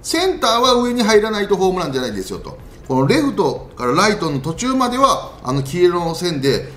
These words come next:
あの、もう後ろのフェンスと合体しちゃうところは、もうこう上にして、上に入らないと、あの、ホームランじゃないですよぐらいがね、ちょうどいいんちゃうかなと。ちょっとあれはね、正直分かりづらかったね。ホームランかホームランじゃないのかっていうところはね。で、あとね、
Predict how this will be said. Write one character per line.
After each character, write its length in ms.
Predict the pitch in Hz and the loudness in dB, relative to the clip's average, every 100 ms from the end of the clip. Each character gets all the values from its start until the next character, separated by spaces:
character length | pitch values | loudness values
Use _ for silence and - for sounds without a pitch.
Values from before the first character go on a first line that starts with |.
| - | -10
あ 120 | - | -2
の、 80 | 135 | 0
も 120 | 147 | 2
う 60 | 143 | 2
後 200 | 190 381 | 2 2
ろ 80 | 294 | 2
の 100 | 196 | 2
フ 60 | |
ェ 100 | 226 | 0
ン 40 | 190 | 0
ス 100 | - | 0
と 160 | 156 | -2
合 140 | 107 160 | -2 -4
体 240 | - 208 | 0 0
し 40 | - | 2
ち 60 | |
ゃ 80 | 247 | 0
う 80 | 240 | 0
と 80 | - | -2
こ 80 | |
ろ 120 | 226 240 | 0 2
は、 320 | 196 - - | 0 -2 -10
も 200 | 196 240 | -6 -4
う 60 | - | -2
こ 280 | 220 233 240 | -2 -4 -4
う 20 | |
上 100 | 247 | -4
に 140 | 240 | -4
し 60 | - | -2
て、 240 | 202 196 | 0 0
上 240 | 190 240 285 | -2 -6 -6
に 80 | |
入 200 | 233 202 | -4 -2
ら 120 | 180 175 | -2 -2
な 100 | 143 | -4
い 100 | 135 | -2
と、 240 | 123 - - - - - - | -4 -4 -12 -20 -20 -10 -4
あ 100 | 104 | -2
の、 80 | |
ホ 160 | 110 160 | 2 2
ー 20 | |
ム 60 | 165 | 2
ラ 60 | 147 | 0
ン 60 | |
じ 60 | 143 | 0
ゃ 40 | |
な 120 | 147 | 0
い 80 | 151 | -2
で 80 | 139 | -2
す 120 | 135 | -2
よ 160 | 147 135 | 0 2
ぐ 100 | 143 | 2
ら 100 | 117 | 0
い 60 | - | 0
が 80 | |
ね、 180 | 120 139 - - - - | -4 -4 -8 -18 -20 -14
ち 80 | - | -12
ょ 100 | - | -8
う 40 | |
ど 100 | 92 | -4
い 60 | 127 | -2
い 40 | |
ん 80 | 180 | -2
ち 80 | 185 | -2
ゃ 80 | 247 | -4
う 60 | |
か 80 | 294 | -4
な 100 | 302 | -6
と。 180 | 302 - - - | -6 -12 -16 -10
ち 100 | 370 | -10
ょ 40 | |
っ 20 | |
と 120 | - 175 | -6 -4
あ 60 | |
れ 80 | 160 | -2
は 120 | 165 | -2
ね、 180 | 170 170 - - - | -4 -10 -14 -20 -16
正 200 | - 95 | -10 -10
直 260 | 104 131 95 | -8 -8 -8
分 80 | |
か 120 | 101 156 | -6 -6
り 60 | |
づ 120 | 160 | -6
ら 80 | 165 | -8
か 80 | 110 | -10
っ 100 | - | -12
た 80 | - | -12
ね。 140 | 135 - - - - | -12 -12 -18 -20 -14
ホ 100 | 101 | -8
ー 40 | 95 | -6
ム 80 | 90 | -6
ラ 60 | |
ン 80 | 82 | -8
か 100 | 78 | -12
ホ 140 | 98 | -12
ー 20 | 90 | -12
ム 80 | |
ラ 80 | 87 | -12
ン 60 | 80 | -14
じ 80 | 80 | -14
ゃ 20 | |
な 60 | |
い 40 | 82 | -14
の 60 | |
か 120 | 69 - | -16 -18
っ 20 | - - | -20 -16
て 60 | |
い 40 | 82 | -14
う 40 | |
と 80 | 69 | -12
こ 120 | 80 | -12
ろ 80 | - | -10
は 80 | 107 | -8
ね。 100 | 175 - - - | -8 -10 -18 -10
で、 100 | 127 | -4
あ 80 | 170 | -2
と 120 | 156 | -2
ね、 200 | 160 - | -6 -6